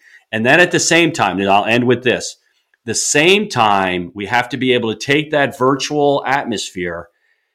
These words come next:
and we have to bring it into the in-person environment and develop a cohesive, united, strategic team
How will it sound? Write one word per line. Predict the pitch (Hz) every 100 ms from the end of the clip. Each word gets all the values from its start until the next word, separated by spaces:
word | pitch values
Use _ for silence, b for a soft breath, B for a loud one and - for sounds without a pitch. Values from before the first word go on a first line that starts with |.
| _
and | 110
we | 110
have | 113 113
to | 98
bring | 101 117 156
it | 160
into | 147 143 135 131 127 123 123 123 - 113
the | 110 110 104 104
in-person | 120 156 190 - 127 - 110
environment | 104 98 98 95 95 92 92 - b b b
and | 113 113
develop | 110 95 123 123 120
a | 117 107
cohesive, | - 113 101 135 143 151 143 139 139 - _ _
united, | 107 107 110 120 120 120
strategic | 120 - 92 - 117 110 117 -
team | 156 135 92 82